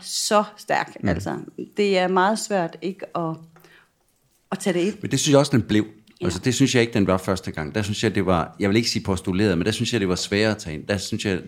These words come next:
Speaker 2: at han, han var et ærne, som var lidt for, det var for snævert for mig. Jeg havde simpelthen ikke hørt ordentligt efter. Jeg troede, det, jeg, jeg synes, det handlede lidt for meget om den her specifikke gruppe mennesker, som han nu
Speaker 1: Mm,
Speaker 2: tilhørte.
Speaker 1: mm.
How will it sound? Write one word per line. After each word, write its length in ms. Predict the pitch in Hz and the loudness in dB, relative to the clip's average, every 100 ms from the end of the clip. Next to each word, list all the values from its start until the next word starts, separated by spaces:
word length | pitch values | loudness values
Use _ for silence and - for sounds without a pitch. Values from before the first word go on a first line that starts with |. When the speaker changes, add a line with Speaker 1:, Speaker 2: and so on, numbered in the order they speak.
| - | -8
Speaker 2:
at 220 | 85 - - | -8 -8 -6
han, 240 | 87 78 - - - | -4 -4 -10 -20 -4
han 160 | 104 98 | 0 4
var 100 | 98 | 4
et 80 | - | 2
ærne, 280 | 98 107 120 | 2 2 2
som 240 | - 95 | 0 -2
var 120 | 85 85 | 0 0
lidt 140 | 107 | -2
for, 280 | - 95 - - _ - | -4 -6 -6 -20 _ 2
det 60 | |
var 60 | 120 | 2
for 120 | 104 | 2
snævert 360 | 104 123 135 85 | -4 0 2 0
for 100 | 80 | -4
mig. 200 | 78 90 | -2 0
Jeg 100 | 101 | 0
havde 100 | 101 | 0
simpelthen 220 | 113 107 | -2 -2
ikke 120 | 113 | -2
hørt 120 | 104 | -2
ordentligt 380 | 85 101 82 - | 0 -2 -4 -6
efter. 220 | 95 - - _ _ _ | -10 -12 -18 _ _ _
Jeg 120 | 104 101 | -4 2
troede, 260 | 120 123 | 6 6
det, 180 | 110 92 | 6 0
jeg, 120 | 104 - | -2 0
jeg 120 | 113 | -2
synes, 240 | - 131 | 4 2
det 140 | - 113 | 4 0
handlede 340 | 98 113 120 | 2 2 2
lidt 200 | 101 110 | 2 0
for 120 | - | 0
meget 200 | 95 95 | 0 2
om 80 | 104 | 2
den 160 | 110 107 | 0 -4
her 80 | 92 | -4
specifikke 600 | - 90 - - 110 101 | -8 -12 -12 -8 -6 -6
gruppe 240 | - 85 | -6 -6
mennesker, 380 | 80 87 - 87 | -4 -6 -6 -12
som 160 | - 82 | -12 -8
han 120 | 92 | -4
nu 280 | 92 87 73 - | -2 -2 -6 -10
Speaker 1:
Mm, 60 | 208 | -4
Speaker 2:
tilhørte. 400 | 196 180 165 165 - - | -2 0 -2 -6 -10 -8
Speaker 1:
mm. 220 | 190 | -6